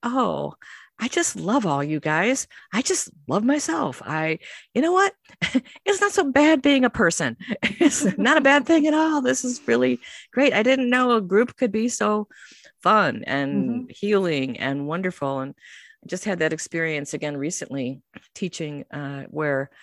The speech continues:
Speaker 1: there was people there who hadn't ever gone to a workshop like this before. And they were just so amazed that people could be so nice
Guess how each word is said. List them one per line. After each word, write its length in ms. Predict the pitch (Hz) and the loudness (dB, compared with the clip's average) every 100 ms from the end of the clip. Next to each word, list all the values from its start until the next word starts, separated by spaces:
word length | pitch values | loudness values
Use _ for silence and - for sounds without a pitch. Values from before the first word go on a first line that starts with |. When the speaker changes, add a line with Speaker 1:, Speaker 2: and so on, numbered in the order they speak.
| - _ | -20 _
Speaker 1:
there 100 | 175 | -2
was 120 | 226 | 0
people 300 | - 254 214 185 | 0 -2 -2 2
there 220 | 175 175 | 2 2
who 160 | 185 | -2
hadn't 340 | 170 180 165 - | -4 -6 -6 -8
ever 240 | 151 160 151 | -6 -2 -4
gone 360 | 151 147 165 170 | -2 -4 -4 -6
to 180 | 143 | -4
a 60 | 123 | -4
workshop 520 | 131 156 - - 131 - | -4 -6 -6 -6 -6 -8
like 180 | 127 - | -10 -8
this 180 | 131 - | -10 -8
before. 400 | 131 - 143 139 | -12 -8 -8 -6
And 200 | 156 156 - - - _ | -10 -12 -18 -20 -20 _
they 140 | 233 311 | -2 0
were 160 | 370 | 0
just 240 | 370 370 - | -2 -4 -2
so 260 | 320 330 | 0 0
amazed 500 | 254 247 262 294 285 214 | 0 2 2 -2 -2 -4
that 180 | 196 | -4
people 280 | - 226 240 | -4 -8 -6
could 200 | 226 220 | -4 -4
be 140 | 180 180 | -2 -6
so 200 | - 170 | -6 -8
nice 500 | 160 151 139 - | -6 -8 -8 -12